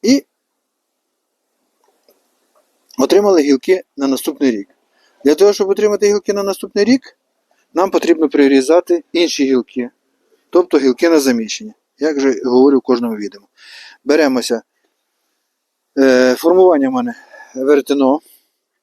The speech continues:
і беремося, зараз будемо обрізати. Персик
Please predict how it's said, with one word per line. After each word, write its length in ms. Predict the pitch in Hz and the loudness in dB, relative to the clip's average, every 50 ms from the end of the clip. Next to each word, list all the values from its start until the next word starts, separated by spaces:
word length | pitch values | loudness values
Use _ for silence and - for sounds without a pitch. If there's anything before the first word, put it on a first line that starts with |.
| _ _ _ _ _ _ _ _ _ _ _ _ _ _ _ _ _ _ _ _ | _ _ _ _ _ _ _ _ _ _ _ _ _ _ _ _ _ _ _ _
і 100 | - 190 | -2 0
беремося, 480 | 190 175 160 165 175 170 156 - - 131 | 2 4 2 2 2 0 -2 -2 -2 0
зараз 140 | 135 143 143 | 0 2 2
будемо 220 | 135 135 131 131 | 2 0 0 -2
обрізати. 400 | 131 117 117 107 110 104 - 113 95 - _ _ _ _ _ _ _ _ _ _ _ _ - | -4 -10 -8 -6 -4 -4 -4 -6 -12 -16 _ _ _ _ _ _ _ _ _ _ _ _ -2
Персик 540 | 156 147 131 117 - 226 214 _ _ _ | 0 0 0 0 -4 -10 -12 _ _ _